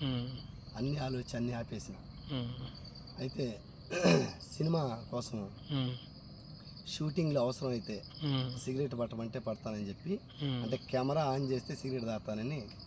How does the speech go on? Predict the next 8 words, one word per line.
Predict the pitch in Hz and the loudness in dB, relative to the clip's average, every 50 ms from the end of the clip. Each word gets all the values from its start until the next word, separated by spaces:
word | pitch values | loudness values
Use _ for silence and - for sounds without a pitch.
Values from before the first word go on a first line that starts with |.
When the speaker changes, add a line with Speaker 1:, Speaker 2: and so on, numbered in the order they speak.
| - - 151 | -6 0 2
Speaker 1:
మ్మ్. | 143 139 135 123 | 4 6 6 4
Speaker 2:
నా | 113 | 4
బెడ్ | 110 120 123 123 131 | 2 0 0 0 0
మీద | 127 131 123 | 0 0 0
ఒట్టేసినప్పుడు | 120 120 - 135 123 - - 117 110 - 127 | 0 -2 -2 -2 -2 -2 -2 -4 -4 -2 -2
అది | 120 110 101 113 117 | 0 0 0 -2 -4
ఆప్షన్గా | 104 110 120 127 - - 175 143 120 110 | -2 -2 -2 -2 -2 -2 -2 -2 -2 -2
తీసుకున్నా. | - 117 104 - - 110 101 90 | -2 -4 -4 -4 -6 -6 -8 -8